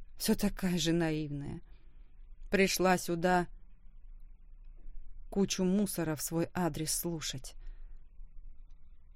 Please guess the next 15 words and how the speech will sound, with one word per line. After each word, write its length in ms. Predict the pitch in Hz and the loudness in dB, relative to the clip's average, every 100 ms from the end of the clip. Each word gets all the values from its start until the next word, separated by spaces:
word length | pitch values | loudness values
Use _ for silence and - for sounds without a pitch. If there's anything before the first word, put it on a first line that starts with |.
| - | 0
«Бесишься, 720 | 220 190 220 190 190 - 196 | 4 8 8 8 4 2 4
что 220 | 185 - | 2 4
не 120 | 196 190 | 6 6
с 100 | - | 6
тобой». 580 | 208 190 196 165 - - - - - - - - - | 4 6 6 4 -2 -8 -12 -16 -18 -16 -14 -14 2
Выплёвываю 840 | 190 196 180 214 254 233 226 220 214 - | 6 6 8 8 10 10 8 8 4 4
и 220 | 226 196 | 6 6
иду 180 | 165 170 | 6 2
к 80 | |
двери. 440 | 143 151 143 - - - - - - - - - - - - - | 2 -2 -2 -4 -10 -14 -16 -16 -14 -14 -16 -12 -12 -12 -4 2
Устроюсь 540 | 214 - 262 311 277 | 2 6 8 8 8
туда, 400 | - 208 220 254 | 4 6 8 8
где 220 | 190 190 | 6 4
требования 600 | 196 208 190 185 185 180 | 4 4 4 4 6 4
поменьше. 720 | 180 185 185 185 156 - - | 4 4 4 4 2 0 -2